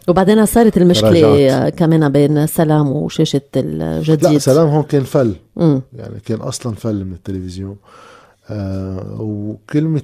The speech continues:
Speaker 2: مشكلة إنه على فترة صغيرة على شي تفصيلي، وبعدهم صاحبي لحتى هلأ سلام وكل الناس بجري.
Speaker 1: مم،
Speaker 2: آه.
Speaker 1: مم.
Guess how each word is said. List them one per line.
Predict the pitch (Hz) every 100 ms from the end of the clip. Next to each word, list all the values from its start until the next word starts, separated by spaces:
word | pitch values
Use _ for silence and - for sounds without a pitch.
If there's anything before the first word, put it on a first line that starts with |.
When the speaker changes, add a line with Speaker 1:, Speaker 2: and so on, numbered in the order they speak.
| -
Speaker 2:
مشكلة | 165 - 143 139 127
إنه | 123
على | 120 113
فترة | 151 139 131
صغيرة | 117 131 143 107 95
على | 101 104
شي | 92 131 117
تفصيلي، | 107 107 - 135 120 98
وبعدهم | 95 110 107
صاحبي | - 110 107
لحتى | 95 92 113
هلأ | 110 -
سلام | 95 92 95 92 95 98 98 - 95 95 - _ _ _
وكل | - 107
الناس | 98 101 -
بجري. | 170
Speaker 1:
مم، | 170 160 156 156 165
Speaker 2:
آه. |
Speaker 1:
مم. | 170 160 160